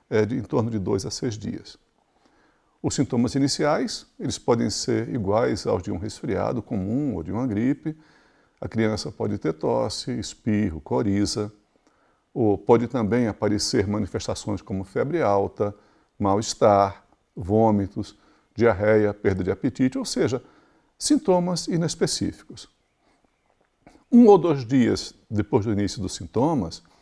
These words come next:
aí começam a surgir as lesões na boca, né, que aparecem na língua, no palato, né, no céu da boca,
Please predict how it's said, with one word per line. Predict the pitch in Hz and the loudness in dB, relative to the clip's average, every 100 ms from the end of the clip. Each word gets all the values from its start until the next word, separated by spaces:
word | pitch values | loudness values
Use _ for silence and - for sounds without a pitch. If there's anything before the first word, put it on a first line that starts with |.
| _ _ _ _ _ | _ _ _ _ _
aí | 104 120 | 2 2
começam | - 123 131 - | 4 2 2 0
a | 165 | -6
surgir | - 107 110 | -2 -4 0
as | 95 | 0
lesões | 110 - 87 | -2 -2 -4
na | 165 | -4
boca, | 123 127 180 302 269 _ | 2 4 2 -2 -10 _
né, | - 110 | -6 -6
que | 113 | -2
aparecem | 104 - 95 95 143 | -4 0 0 0 -4
na | 190 | -2
língua, | 147 120 139 147 151 - _ _ - | 0 0 2 0 -2 -6 _ _ -4
no | 107 | -4
palato, | - 98 80 117 160 107 | 0 0 2 0 0 -2
né, | 95 101 | -2 -2
no | 104 | -4
céu | - 92 | -2 -4
da | 131 | -2
boca, | 107 123 147 170 | 0 0 0 -4